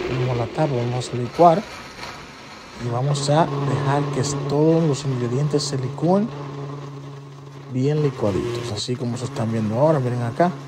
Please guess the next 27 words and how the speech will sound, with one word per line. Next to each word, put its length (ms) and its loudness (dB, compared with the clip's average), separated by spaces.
Todo 160 -2
se 120 -4
va 100 2
a 40 0
seguir 300 -4
licuando. 600 2
Cuando 280 0
ya 200 4
veas 240 2
que 100 -6
tenga 240 0
las 180 0
consistencias, 840 -4
lo 80 -6
que 80 -4
vas 140 2
a 40 0
hacer 200 0
es 120 -2
que 80 -4
vamos 280 0
a 60 2
hacer 360 0
es, 440 -4
vamos 500 2
a 140 2
servir 680 0